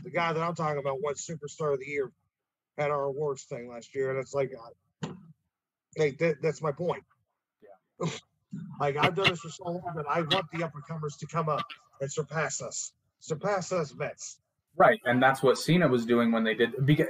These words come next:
Speaker 2: and I understand, this was an example of good booking in W W E, because at the time when Cena won that U S title,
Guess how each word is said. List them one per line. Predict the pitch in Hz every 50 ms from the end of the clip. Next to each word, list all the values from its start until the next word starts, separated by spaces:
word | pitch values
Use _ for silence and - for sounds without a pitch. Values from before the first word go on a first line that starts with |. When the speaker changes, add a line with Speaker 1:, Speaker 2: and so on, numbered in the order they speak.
| - 156
Speaker 2:
and | 165 165 156 - 143
I | 147 147
understand, | 156 170 165 156 - 175 160 147
this | 175 220 220 277
was | 285 240 220
an | 202 170
example | 170 165 156 160 160 156 147 - 147 139
of | 127 120 120 117 - - 143 - - _ _ _ - 151 123
good | - 139 156 185 170 147
booking | 139 131 - 127 117 117
in | 117 117
W | 127 120 117 120
W | 117 120 110 110 120 131 123
E, | 113 - - - - - - - - -
because | 147 131 147 151 143 156
at | 147 - -
the | 120
time | - - 160 180 196 185 160 135 123 123
when | 123 120 120
Cena | - 156 156 156 135
won | 120 123 131 135 139
that | 131 123 117
U | 127 127 120
S | 120 117 - -
title, | - 170 180 156 131 120 120 123